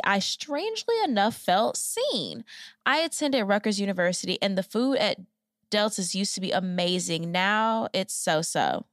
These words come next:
Okay. Hmm. Well, the food was amazing when they had their engagement party. Definitely nothing to write home about.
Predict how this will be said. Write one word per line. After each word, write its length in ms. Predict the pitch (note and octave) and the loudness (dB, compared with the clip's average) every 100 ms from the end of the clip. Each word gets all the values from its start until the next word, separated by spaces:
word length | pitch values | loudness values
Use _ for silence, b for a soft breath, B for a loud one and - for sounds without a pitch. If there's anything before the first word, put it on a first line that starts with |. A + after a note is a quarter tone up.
| - | -12
Okay. 380 | - - - - _ _ _ _ _ _ _ _ _ _ - | -8 -6 -6 -8 _ _ _ _ _ _ _ _ _ _ -10
Hmm. 180 | D#3+ D#3 _ - | -10 -12 _ -6
Well, 300 | D#3+ C#3 D3 D3 _ _ _ _ _ _ - | 0 0 -2 -10 _ _ _ _ _ _ -4
the 60 | E3+ | 2
food 200 | G3 G3 | 4 4
was 120 | F#3+ | 4
amazing 340 | F3 F3 E3+ | 4 2 2
when 80 | D#3+ | 2
they 80 | D#3 | 2
had 200 | D#3+ D3 | 2 2
their 120 | D3 | 0
engagement 340 | C#3+ C3+ - C3 | -2 -4 -4 -2
party. 220 | A#2 A2 _ _ - - | -2 -2 _ _ -20 -4
Definitely 600 | D4 F4 - F4 E4 E4 | 2 2 0 0 0 0
nothing 320 | C#4+ C4+ B3+ | 2 2 2
to 60 | A#3+ | 4
write 200 | G#3 G3+ | 4 4
home 180 | F#3+ E3 | 2 2
about. 400 | C#3+ G#2+ C#2+ | 2 0 0